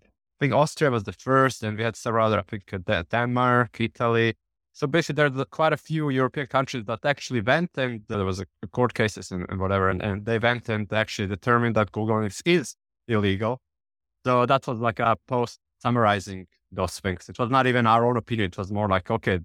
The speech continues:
this is what, I don't know, data protection agency in this country said. This is what they said in this country," and so on.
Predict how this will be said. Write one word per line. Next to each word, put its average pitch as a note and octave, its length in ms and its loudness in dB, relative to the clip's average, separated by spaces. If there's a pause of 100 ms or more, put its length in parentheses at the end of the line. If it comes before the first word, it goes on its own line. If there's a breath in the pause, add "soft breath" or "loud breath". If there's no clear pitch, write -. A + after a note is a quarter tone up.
this A#2+ 220 -2
is A2 180 -4
what, G#2+ 380 0 (420)
I G#2 120 4
don't F#2+ 120 0
know, E2+ 60 -6
data A2+ 280 0
protection A2 420 -4
agency G#2 440 0
in F#2+ 80 -2
this G#2 120 -4
country G2 280 -2
said. G2 280 0
This G2 200 -6
is G2+ 120 -12
what F#2+ 160 0 (160)
they F#2 120 -2
said F#2+ 240 -2
in F2 100 -4
this F#2 160 -6
country," F#2+ 340 -2
and E2+ 120 -4
so F2+ 160 -4
on. F2 120 -4